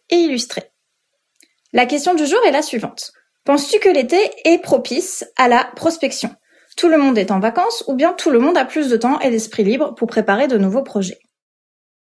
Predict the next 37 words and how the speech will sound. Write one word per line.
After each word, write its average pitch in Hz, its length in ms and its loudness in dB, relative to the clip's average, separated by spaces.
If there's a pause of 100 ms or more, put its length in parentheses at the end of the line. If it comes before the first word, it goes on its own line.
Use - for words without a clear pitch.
(200)
Alors, - 220 0
c'est - 120 -4
une 196 60 0
question 240 280 0
à 330 40 2
laquelle 294 300 0
il 196 100 -2
est 175 60 -2
vraiment 262 380 0
pas 247 140 -2
facile 240 360 -4
de 220 80 2
répondre, 302 540 -4 (500)
euh, 196 240 0
et 220 100 4
de 202 140 0
prime 277 320 -2
abord, 226 680 2
j'ai 196 180 -4
vraiment 240 400 2
eu 294 80 -2
cette 214 240 -4
intuition 220 460 -2
de 254 100 0
faire 254 220 0
une 220 100 0
réponse 220 420 -2
de 202 120 -4
Normand 202 420 -2
et 254 80 0
de 196 140 -2
dire, 262 340 -2
euh, « 196 220 0 (420)
Eh 170 80 -6
bien, 277 220 -2
ça 294 240 -2
dépend. » 247 380 -4